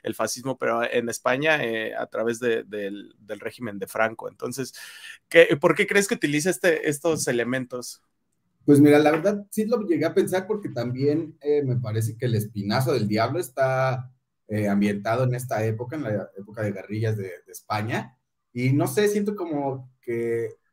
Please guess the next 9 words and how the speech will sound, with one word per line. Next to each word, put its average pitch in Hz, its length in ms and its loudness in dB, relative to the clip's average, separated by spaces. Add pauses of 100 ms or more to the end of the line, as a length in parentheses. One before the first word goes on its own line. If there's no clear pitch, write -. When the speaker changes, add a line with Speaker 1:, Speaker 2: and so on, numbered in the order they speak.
Speaker 2:
eh, 113 360 -6 (180)
trató 117 400 -2
de, 147 520 2 (680)
o 110 160 -4
trata 175 300 2
de 156 80 -2
usar, 139 560 -2
eh, 123 260 -4
épocas 127 680 0